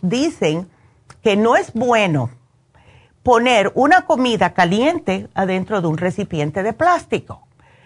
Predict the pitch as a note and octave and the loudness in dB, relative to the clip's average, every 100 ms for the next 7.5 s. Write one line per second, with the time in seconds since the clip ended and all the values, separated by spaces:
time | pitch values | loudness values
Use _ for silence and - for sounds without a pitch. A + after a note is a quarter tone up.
0 | _ - B3+ C4 C4 A#3 - G#3+ A#3 A#3+ | _ 0 2 2 0 -2 0 2 2 0
1 | - A#3 A#3 B3 E4+ - E4 E4+ C4+ C4+ | 0 0 2 0 -2 0 0 2 2 2
2 | C4+ C4 B3 A#3+ B3+ C4+ E4 A3+ F#3+ - | 2 0 0 0 0 0 0 0 0 0
3 | - A#3+ - B3+ A#3 G3 - G#3 B3+ C#4+ | 2 2 0 -4 0 -2 -2 0 0 -2
4 | - C4+ A#3+ - - G#3 F#3 - - - | -2 -2 -2 -4 -6 -4 -6 -8 -20 -20
5 | _ _ - B3+ - D4+ - - C#4+ E4 | _ _ -2 -2 0 -2 -2 -4 0 2
6 | C#4 E3+ E3 F3+ G3+ _ _ _ _ _ | 0 0 0 0 -2 _ _ _ _ _
7 | - - G#3+ A#3 B3 | -10 0 2 2 -2